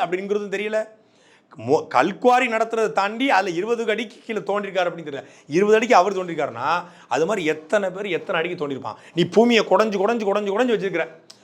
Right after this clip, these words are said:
பொந்து பொந்தா போட்டு வச்சிருக்கிற, அந்த பொந்து பூரா நிறையணும்ல. ஒரு, ஒரு, ஒரு ஆட்டு ஆட்டுனா என்னத்துக்கு ஆகும்? ஒரு சின்ன நிலநடுக்கம் ஒரு ஆட்டு ஆட்டுச்சுன்னா சோலி முடிஞ்சிரும். இது, இந்த பணத்தெல்லாம் சேர்த்து வச்சு இந்த கல்லு விக்கிற காசை வச்சு என்ன செய்ய போற? இப்ப இத்தனை உயிர் போயிருக்க.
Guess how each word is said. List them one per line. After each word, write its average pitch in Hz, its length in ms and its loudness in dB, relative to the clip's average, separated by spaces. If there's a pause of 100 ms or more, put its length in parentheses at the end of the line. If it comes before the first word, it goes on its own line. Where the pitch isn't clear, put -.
(200)
பொந்து 208 140 6
பொந்தா 220 420 8
போட்டு 202 220 2
வச்சிருக்கிற, 170 280 -2
அந்த 165 260 -4
பொந்து 208 260 -2
பூரா 240 300 4
நிறையணும்ல. 170 560 -6 (320)
ஒரு, 165 260 4
ஒரு, 180 220 2
ஒரு 190 140 2
ஆட்டு 226 420 6
ஆட்டுனா 202 280 -2
என்னத்துக்கு 185 380 -10
ஆகும்? 104 200 -12 (480)
ஒரு 156 200 2
சின்ன 294 360 4
நிலநடுக்கம் 226 580 2
ஒரு 147 140 0
ஆட்டு 196 280 4
ஆட்டுச்சுன்னா 190 440 -6 (300)
சோலி 262 420 2
முடிஞ்சிரும். 208 540 -8 (460)
இது, 185 220 -2
இந்த 190 320 0
பணத்தெல்லாம் 254 380 2
சேர்த்து 233 300 -2
வச்சு 208 200 -4
இந்த 190 140 -4
கல்லு 262 380 2
விக்கிற 208 400 -4
காசை 208 380 2
வச்சு 185 560 -8 (520)
என்ன 247 220 4
செய்ய 226 220 0
போற? 156 160 -2
இப்ப 165 140 -6
இத்தனை 180 400 2
உயிர் 247 220 2
போயிருக்க. 170 540 -4